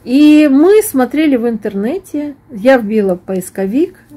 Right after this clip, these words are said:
как, э, приклеить, э, солнцезащитную плёнку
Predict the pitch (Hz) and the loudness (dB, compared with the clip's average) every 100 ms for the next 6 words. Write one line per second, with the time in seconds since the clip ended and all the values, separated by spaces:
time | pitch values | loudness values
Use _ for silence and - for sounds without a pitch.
0 | - _ 240 226 - 202 196 214 208 214 | -20 _ -2 -2 -6 -8 -6 -8 -6 -2
1 | 208 180 - - 185 190 185 170 175 - | 0 -2 -6 -8 -6 -4 -4 -6 -10 -14
2 | - - _ _ - 214 190 196 202 190 | -20 -20 _ _ -4 -2 -2 -6 -4 -6
3 | 220 202 214 196 202 214 190 196 175 170 | -8 -6 -4 -6 -2 0 0 -4 -4 -4